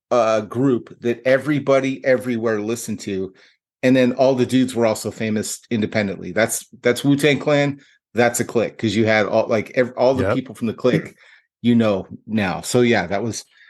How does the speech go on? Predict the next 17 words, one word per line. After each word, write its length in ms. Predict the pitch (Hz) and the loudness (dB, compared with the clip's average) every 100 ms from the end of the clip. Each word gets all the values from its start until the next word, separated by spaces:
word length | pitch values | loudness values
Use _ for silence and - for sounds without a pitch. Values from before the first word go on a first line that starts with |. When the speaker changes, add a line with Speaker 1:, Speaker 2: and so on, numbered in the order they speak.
| _ | _
Speaker 1:
The 60 | 131 | 2
Speaker 2:
What, 60 | 180 | 4
Speaker 1:
Click 100 | 190 | 4
Speaker 2:
what 120 | 233 | 4
Speaker 1:
was 60 | 180 | 4
Speaker 2:
music 280 | - 120 160 | 2 2 0
Speaker 1:
huge. 80 | 123 | -2
Speaker 2:
did 260 | 135 - | -8 -4
you, 240 | 143 139 135 | 2 2 2
when 200 | 117 120 | 2 2
you 120 | 156 | 2
were 180 | 185 160 | 2 -2
doing, 520 | 110 127 131 156 156 | -4 -4 -4 -8 -6
'cause 240 | - 113 | -2 0
when 180 | 123 123 | 2 2
you 300 | 139 180 185 | 2 2 0
rode, 720 | 127 120 120 120 113 113 107 | 0 2 2 2 2 0 -4